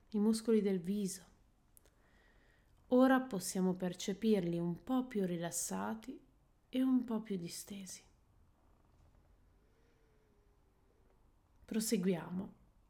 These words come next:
e ci occupiamo del nostro busto. Ci concentriamo sulla respirazione e facciamo un lungo respiro cercando di trattenere l'aria.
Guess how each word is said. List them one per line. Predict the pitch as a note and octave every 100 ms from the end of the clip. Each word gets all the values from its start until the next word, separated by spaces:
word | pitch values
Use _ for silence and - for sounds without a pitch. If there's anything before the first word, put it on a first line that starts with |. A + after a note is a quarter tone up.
| _
e | A#3+ A#3 A3+ A3
ci | C4
occupiamo | C4 - C#4+ - D4 C#4 C#4
del | G3
nostro | F#3 F#3+ - G3
busto. | E3 E3+ - - G#3 - - - _ _ _ _ - - - - _ -
Ci | -
concentriamo | B3+ C4+ C4 C4 D#4 D4+
sulla | C4 G3+ F#3+
respirazione | F#3+ F#3 - G3+ F#3 F3+ - - F#3 F3 F3 G#3 F#4+ - _ _
e | - C#4+
facciamo | E4+ D#4+ - F3+ F3
un | F3+ F3+ F#3+
lungo | A3+ C#4+ D#4 C4 F#3
respiro | F3 - - E3+ D#3+ F3+ G#3 -
cercando | - A#3+ - A#3 B3
di | G#3 F#3+
trattenere | A3 G#3+ - A3+ G#3 G#3 G3+
l'aria. | F#3 E3 E3 E3 E3